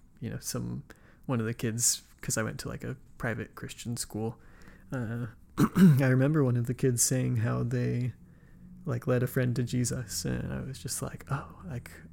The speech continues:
that's what I'm supposed to be doing," and, you know, kind of feeling this inferiority and all that. And,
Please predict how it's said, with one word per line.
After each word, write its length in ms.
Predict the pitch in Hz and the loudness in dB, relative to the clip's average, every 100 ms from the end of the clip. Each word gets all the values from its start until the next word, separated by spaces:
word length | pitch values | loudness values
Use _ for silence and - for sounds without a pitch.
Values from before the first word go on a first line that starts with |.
| - - - - | -20 -20 -20 -12
that's 200 | - - | -10 -4
what 60 | 123 | 0
I'm 80 | 143 | 0
supposed 300 | - 117 - | 0 -4 -6
to 60 | |
be 100 | - | -8
doing," 460 | 127 147 135 135 117 - | 0 0 0 -6 -8 -8
and, 340 | 180 123 117 120 | -6 -4 -4 -4
you 60 | 120 | -4
know, 80 | |
kind 200 | 120 127 | -2 -2
of 60 | 120 | 0
feeling 300 | 135 127 120 | -2 -2 -2
this 340 | 120 - - - - - - - | -2 -2 -2 -6 -12 -14 -14 -8
inferiority 1040 | 123 - 135 117 127 135 120 117 117 120 | -6 -2 0 0 2 2 2 0 -2 -2
and 340 | 117 117 123 113 | -4 -4 -6 -6
all 240 | 131 113 | -6 -4
that. 380 | 120 117 110 - - - - - - | -2 -2 -4 -10 -20 -20 -20 -12 -4
And, 540 | 117 123 127 127 113 | -2 -2 -4 -4 -6